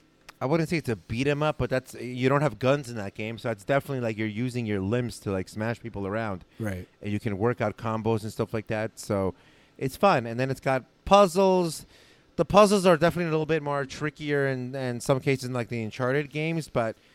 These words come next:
Speaker 1: there's a good sense of, like, "Okay, I figured it out once it's all done." Um, but from what I've heard, that's just a well-written game, and the story with the father and the son will kind of, uh, have you misty-eyed at certain points.
Speaker 2: Right.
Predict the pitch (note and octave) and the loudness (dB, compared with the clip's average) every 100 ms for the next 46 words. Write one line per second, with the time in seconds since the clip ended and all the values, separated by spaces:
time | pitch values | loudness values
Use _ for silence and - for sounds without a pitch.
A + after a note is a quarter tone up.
0 | _ _ _ - A#2+ A2+ A#2 G2+ C#3 D3 | _ _ _ -2 -2 2 0 0 2 2
1 | - C#3 B2+ B2+ A2+ A#2+ B2+ B2+ G2+ - | 2 0 0 -2 0 0 0 -2 -4 -4
2 | A2+ G2+ G#2 G#2 G2+ G2 F2 F#2+ - - | -4 -2 -2 0 0 0 0 -2 -4 -4
3 | F2+ F2 F2+ F2+ E2 - _ _ _ - | -2 -2 -2 -4 -6 -10 _ _ _ -6
4 | F#2 E2+ D#2+ E2 D#2 G2+ G2+ - _ - | -4 -4 -6 -10 -6 -2 -2 -4 _ -2
5 | A#2 A2+ C3 B2 A#2 B2+ A2+ A2+ - - | 0 2 2 2 4 4 4 -2 -4 -6
6 | F#2 - G#2+ F#2+ A2+ G#2 A2+ G2+ F#2+ G2+ | -6 0 0 6 6 6 4 2 -2 0
7 | G#2 G2+ G2 F#2 - - G#2 G#2 G2+ F#2+ | 0 0 -2 -2 -6 2 4 6 4 0
8 | - F2+ E2 - - - _ - A#2+ A2 | 0 -2 -2 -8 -20 -20 _ 2 8 8
9 | A2 G#2 G2+ - G#2 G2+ F#2 F#2 F2+ G#2 | 8 6 2 2 2 2 4 2 2 -2
10 | F#2+ F#2 F2 F2 F2 E2 E2 G2+ G2 F#2+ | 0 2 2 2 2 0 0 0 0 0
11 | G2+ G#2+ - G#2 F#2 F2 E2+ - E2 D#2+ | 0 0 2 4 4 2 0 -2 -2 -2
12 | F2+ D#2+ - - _ - _ _ G#2+ F#2+ | -4 -4 -8 -20 _ -20 _ _ -8 -6
13 | F#2 | -8